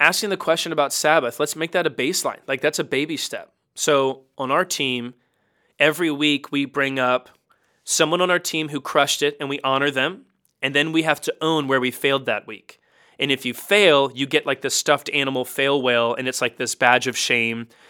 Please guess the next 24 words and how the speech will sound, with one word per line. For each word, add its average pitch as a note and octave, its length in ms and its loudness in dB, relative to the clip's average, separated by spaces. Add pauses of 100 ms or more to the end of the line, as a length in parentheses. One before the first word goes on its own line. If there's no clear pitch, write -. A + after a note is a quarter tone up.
(200)
and C3+ 140 0
you C#3 60 0
get E3 140 4
a D3+ 40 0
five D3+ 260 6
dollar C#3 200 4
gift C#3 200 -2
card C3 160 0
to B2 60 -8
Dunkin' B2+ 260 -4
Donuts B2 300 0
for - 220 -6
owning B2+ 200 -2
your C3+ 100 -4
failure, A2+ 420 -2
but B2+ 140 -4
it's, B2+ 120 -4
like, B2+ 120 -6
this A#2+ 120 -10
big C3+ 200 -4
thing B2+ 160 -4
on A#2 80 -4
our G#2+ 80 -4
team. G2+ 280 -10